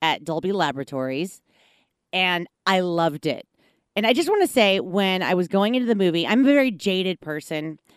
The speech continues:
I've seen a lot. I've done a lot. I've read a lot. And I, I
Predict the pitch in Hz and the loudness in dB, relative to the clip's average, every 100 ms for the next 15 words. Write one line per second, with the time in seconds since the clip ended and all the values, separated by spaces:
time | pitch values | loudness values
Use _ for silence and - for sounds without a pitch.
0 | - 160 - 220 190 180 170 151 143 - | -10 -10 -6 -2 0 0 0 0 -4 -8
1 | _ - 180 165 180 170 160 156 147 135 | _ -4 -4 -2 -2 0 0 0 0 -2
2 | - _ _ _ - 175 156 175 165 160 | -8 _ _ _ -2 -2 2 2 2 0
3 | 143 139 - _ _ _ _ 247 240 254 | 0 0 -4 _ _ _ _ 2 4 2
4 | - 240 220 | 2 0 0